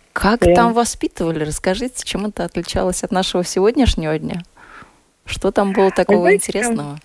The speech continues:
Speaker 2: там интересно было то, что, как я могу сказать, там ребёнок знал, наверное, своё место, и родители знали, что они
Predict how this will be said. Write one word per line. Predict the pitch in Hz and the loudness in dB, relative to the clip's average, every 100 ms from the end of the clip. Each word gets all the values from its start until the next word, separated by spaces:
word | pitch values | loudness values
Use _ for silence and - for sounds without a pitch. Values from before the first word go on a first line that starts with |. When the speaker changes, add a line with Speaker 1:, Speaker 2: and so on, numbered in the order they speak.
| _ _ _ _ _ _ _ | _ _ _ _ _ _ _
Speaker 2:
там | - 254 | -2 0
интересно | 254 254 262 262 247 | 2 4 2 2 0
было | 226 240 233 | 2 4 2
то, | - 269 | 2 0
что, | 262 - 214 208 202 202 185 - _ _ _ _ _ _ _ _ _ _ _ _ _ _ _ _ _ _ _ _ _ _ | 0 -2 0 2 2 0 -2 -12 _ _ _ _ _ _ _ _ _ _ _ _ _ _ _ _ _ _ _ _ _ _
как | - - | -6 2
я | 254 233 | 2 2
могу | 220 220 202 240 208 208 _ | 0 -2 0 0 0 -6 _
сказать, | 214 190 220 220 - - - - - - - - _ _ _ _ _ _ _ _ _ _ _ _ _ _ - | -4 -2 0 0 -4 -8 -8 -8 -14 -20 -20 -20 _ _ _ _ _ _ _ _ _ _ _ _ _ _ 0
там | 214 | 2
ребёнок | 208 190 220 226 220 208 196 180 | 4 4 4 4 2 0 -4 0
знал, | 226 233 | 2 4
наверное, | 220 202 208 202 196 - | 2 2 2 2 -2 -4
своё | 196 202 202 196 | 0 2 2 0
место, | 190 196 190 - 190 180 - | 0 0 -2 -4 -2 -2 -2
и | 185 185 175 - | 0 0 0 -2
родители | 175 208 - 190 185 | 0 0 -2 -6 -2
знали, | 190 202 190 | 0 0 0
что | - 202 | -2 0
они | 196 | 2